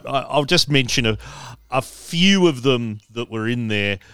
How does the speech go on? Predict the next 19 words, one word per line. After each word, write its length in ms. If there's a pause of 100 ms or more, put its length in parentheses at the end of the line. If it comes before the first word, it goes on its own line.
(180)
Resolute 640
and 140
resilient, 720
practical 520
and 120
pragmatic. 680
It's 220
responsible 800
economic 440
management. 600
It's 180
responsible, 800
affordable 480
and 100
sustainable. 840 (220)
It's 160
solid 440
and 160
sensible. 720